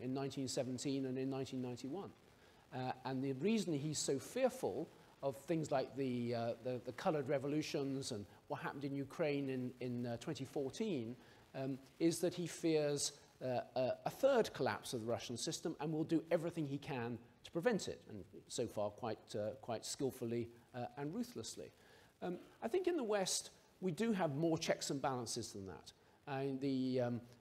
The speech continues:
uh, uh, <laughs> the American system and the British system in different ways are both going through, uh, a populist moment, a period of crisis,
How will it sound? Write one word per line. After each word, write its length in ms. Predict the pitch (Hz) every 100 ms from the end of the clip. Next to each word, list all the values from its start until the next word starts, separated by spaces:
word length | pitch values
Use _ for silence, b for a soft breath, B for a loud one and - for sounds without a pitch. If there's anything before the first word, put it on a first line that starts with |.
| -
uh, 200 | 123 120 -
uh, 80 | 101 67 95 123
<laughs> 360 | 160 110 - -
the 60 | 143
American 360 | 156 151 156
system 360 | - 156 - 131
and 80 | 127
the 40 |
British 280 | 156 147 -
system 360 | 147 - 135
in 60 | 131
different 280 | 143 135 127
ways 300 | 143 131 139
are 40 |
both 260 | 123 156 160
going 260 | 156 156
through, 460 | 123 151 131 123 120
uh, 120 | 117 - B B 120 -
a 40 |
populist 520 | - 143 - 139 131
moment, 400 | 143 156 165 165
a 40 | 143
period 340 | - 143 131
of 80 | 123
crisis, 540 | - 202 196 120 107